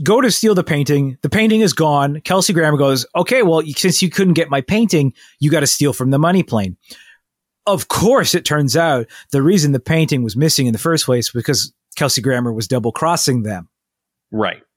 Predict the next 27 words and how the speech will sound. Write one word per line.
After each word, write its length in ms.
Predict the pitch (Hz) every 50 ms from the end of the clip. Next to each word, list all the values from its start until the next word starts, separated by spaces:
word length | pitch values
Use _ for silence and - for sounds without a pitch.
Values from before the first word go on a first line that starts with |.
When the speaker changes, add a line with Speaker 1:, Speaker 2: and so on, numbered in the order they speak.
| _ _ _
Speaker 1:
So 180 | - - 190 160
that 180 | 151 160 131
they 120 | 147 160 147
would 280 | 123 135 135 120 104
rob 260 | 120 127 120 117 107
the 80 | 107 123
money 260 | 117 127 139 147 151
plane 300 | 151 - 131 113 104 98
for 220 | 95 - - 95 82
him. 140 | 85 92 - _ _ _ _ _ _ _ _ _ _ _ _ _ _ _ _ _ _ -
So 360 | - - 202 196 185 180 - _ - - - _ _ -
there's 240 | 160 190 202 190 208
a 60 | 208
scene 540 | - - - 285 277 220 165 139 143 147 139 - _ _ _ _ _ _
when 260 | - 156 156 156 156
Kelsey 360 | 156 - 208 247 233 - 254 196
Grammer 360 | 185 175 160 156 139 131 131
finds 400 | - - 165 165 175 180 170 127
out 260 | 143 135 131 131 127 - _ _ -
that 240 | 156 135 143 127 -
Edge 320 | 151 151 165 170 151 143
and 160 | 147 139 135 127
his 180 | 120 135 -
team 320 | - - - 165 151 143 139
are 60 | 127
double-crossing 800 | 120 135 127 117 117 113 - 151 151 156 151 - - 123 110
them. 280 | 107 107 101 98 101 101